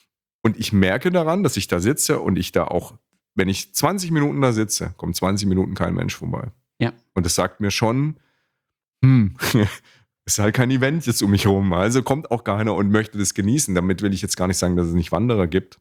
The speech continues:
Speaker 1: oder so. Hab ich jetzt mal, jetzt sind wir ganz, ganz woanders, aber da sind wir wieder bei unter Druck setzen. Eigentlich schon ein bisschen. Hab ich das mal erzählt von meiner Wanderung? Also, pass auf, das
Speaker 2: Äh,
Speaker 1: erzähle
Speaker 2: ich
Speaker 1: ich
Speaker 2: weiß
Speaker 1: jetzt
Speaker 2: nicht, was
Speaker 1: als
Speaker 2: du,
Speaker 1: Abschluss,
Speaker 2: wo,
Speaker 1: weil
Speaker 2: wo
Speaker 1: wir sprengen schon wieder je-, jeglichen
Speaker 2: Macht
Speaker 1: Rahmen.
Speaker 2: nix.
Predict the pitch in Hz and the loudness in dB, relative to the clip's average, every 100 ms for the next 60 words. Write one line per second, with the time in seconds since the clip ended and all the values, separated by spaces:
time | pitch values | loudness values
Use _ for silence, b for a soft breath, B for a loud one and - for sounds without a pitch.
0 | _ _ _ _ _ _ - 92 92 87 | _ _ _ _ _ _ -6 0 0 2
1 | 90 85 B B - 90 131 98 - 87 | 0 -2 B B -6 -2 0 -2 -4 -2
2 | 90 82 B - 101 104 95 92 110 - | -2 -4 B -4 -2 2 0 2 -2 -4
3 | - _ - 127 147 95 92 113 135 98 | -16 _ -4 -4 -2 -4 0 0 0 2
4 | 101 98 131 127 110 104 92 107 104 - | 2 4 4 4 2 2 0 0 0 0
5 | 110 107 - 87 - 85 82 92 143 151 | -2 -2 -2 -2 -2 -6 -4 0 2 2
6 | - 110 104 85 95 107 135 117 101 95 | 2 0 0 0 0 0 -2 0 0 2
7 | 131 139 101 92 87 85 123 147 156 175 | 0 2 0 2 0 0 0 0 0 -2
8 | - _ _ _ _ 123 - - 78 78 | -4 _ _ _ _ -2 -2 -8 -12 -12
9 | 71 - 131 135 123 120 - 226 120 117 | -12 -4 2 4 6 4 2 2 2 2
10 | 110 113 - 151 135 95 98 - - 101 | 0 2 2 2 0 2 0 -2 -2 -2
11 | 107 - 92 92 85 85 82 98 - 127 | -2 -2 2 2 2 0 -2 -2 4 6
12 | 135 151 90 90 107 | 4 4 2 2 0